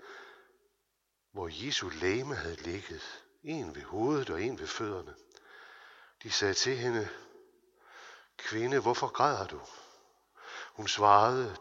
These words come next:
"De har flyttet min herre, og jeg ved ikke, hvor de har lagt ham." Da hun havde sagt det, vendte hun sig om, og hun så Jesus stå der, men hun vidste ikke, det var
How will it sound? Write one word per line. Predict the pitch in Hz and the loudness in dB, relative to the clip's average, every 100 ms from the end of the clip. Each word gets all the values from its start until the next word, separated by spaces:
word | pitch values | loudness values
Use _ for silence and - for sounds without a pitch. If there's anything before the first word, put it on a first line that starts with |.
| - | -8
"De | 98 | -4
har | 95 92 | 0 0
flyttet | - 120 120 120 | 0 0 0 0
min | 90 78 | -4 -4
herre, | 87 95 113 113 - - - - - - - _ _ - | 0 2 0 -6 -14 -20 -20 -18 -18 -20 -20 _ _ -4
og | 104 | 2
jeg | 104 95 | 4 4
ved | 117 110 | 2 2
ikke, | 113 110 | 0 2
hvor | 98 | 2
de | 92 80 | 0 -2
har | |
lagt | 76 90 - | 0 0 -2
ham." | - 80 - - - - - _ _ _ _ _ _ _ _ - - - - - - _ _ _ _ _ _ _ _ | -6 -8 -12 -20 -20 -20 -20 _ _ _ _ _ _ _ _ -18 -18 -20 -20 -20 -20 _ _ _ _ _ _ _ _
Da | 113 | -2
hun | 101 | 2
havde | 110 | 2
sagt | 101 127 - | 6 4 4
det, | 123 123 113 - - - - - - - | 2 2 2 -8 -12 -18 -20 -20 -20 -2
vendte | 98 120 143 | 0 2 0
hun | 117 | -4
sig | 107 104 | -2 0
om, | 101 107 - - - - - - - - _ | 2 0 -2 -16 -20 -20 -20 -20 -20 -20 _
og | 110 | -4
hun | 104 | -4
så | 110 127 107 | 0 2 2
Jesus | 90 123 - 180 - - | 0 -4 -4 -4 -6 -6
stå | - - 131 | -4 0 0
der, | 113 123 107 - - - _ - - - - - | 0 -8 -10 -16 -20 -20 _ -20 -20 -20 -20 -8
men | 95 | -6
hun | 95 104 98 | -4 -4 0
vidste | 123 147 - - - | 2 4 2 -2 -6
ikke, | 147 165 | -6 -4
det | 120 | -6
var | 87 | -6